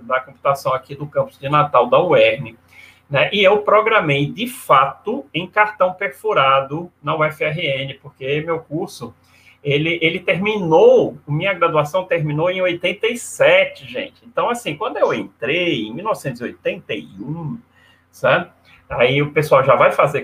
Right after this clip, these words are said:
conta, eu vou depois dizer que eu estendi meu curso porque tinha um estágio muito legal que eu tava querendo fazer e eu con-, queria continuar o estágio, então eu estendi meu curso.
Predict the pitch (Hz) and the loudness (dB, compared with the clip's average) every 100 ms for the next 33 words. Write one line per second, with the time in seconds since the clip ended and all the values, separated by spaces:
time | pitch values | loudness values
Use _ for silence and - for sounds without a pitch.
0 | - 127 147 156 135 113 123 143 139 139 | -6 -4 0 0 0 0 0 -2 -4 -6
1 | 120 - 165 147 120 110 143 147 143 139 | -6 -2 -2 -2 -6 -6 -6 -4 -8 -8
2 | 127 131 147 - 131 117 165 147 113 - | -6 -4 -4 -2 -2 -2 -2 -2 -4 -4
3 | 147 147 - 117 127 - 135 127 123 123 | -4 -4 -8 -16 -16 -16 -16 -14 -4 2
4 | 117 113 113 147 135 117 110 113 - 113 | 2 0 -8 -10 -4 -2 2 0 -2 -4
5 | 113 110 - 104 - 113 110 117 160 147 | -4 -4 -6 -12 -4 -4 -4 -6 -4 -4
6 | 135 139 147 - _ 147 147 151 143 143 | -6 -8 -10 -12 _ -6 -4 -4 -6 -2
7 | 139 147 - 117 107 - - 117 120 131 | 0 0 2 4 4 0 -6 -4 -2 -2
8 | 135 - 135 120 131 135 - - - | -6 -8 -8 -6 -4 -6 -6 -14 -20